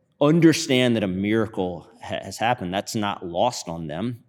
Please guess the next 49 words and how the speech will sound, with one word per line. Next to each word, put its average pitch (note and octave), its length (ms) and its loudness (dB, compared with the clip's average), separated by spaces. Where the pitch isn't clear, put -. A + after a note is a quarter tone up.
And, F#2+ 320 -6
uh, F2+ 220 -8
the F2+ 100 -6
crowd B2 420 4
begins A2+ 400 0
to C#3 60 2
say, F#2+ 280 0
John G2 280 -2
gives G#2 160 -2
us A2 140 -6
the B2+ 100 -4
quote, F#2+ 300 -4
"Surely B2 400 2
this A2 220 -2
is G#2+ 100 -6
the - 80 -8
prophet - 500 0
who C3 100 2
has B2 120 2
come A#2+ 240 -2
into A2 280 -2
the F#2+ 100 -2
world." G2+ 400 0
That's D#3+ 220 6
meant D#3+ 200 6
to D#3+ 80 2
be C#3 140 4
a B2 60 6
hyperlink B2 640 2
for A2 160 -2
us F#2+ 140 -2
readers, D#2+ 380 -6
meaning G#2+ 400 -2
a E2+ 320 -4
hyperlink, G#2 380 0
you F#2+ 80 -6
click - 260 0
on A2+ 220 0
it, G#2 60 0
it F#2 120 -6
takes - 300 -8
you F#2+ 60 -4
somewhere F2 360 -8
else. A2 260 -2
The G#2+ 80 0
hyperlink A2+ 560 0
takes B2 340 -4
us B2+ 140 -2
back G2 420 -2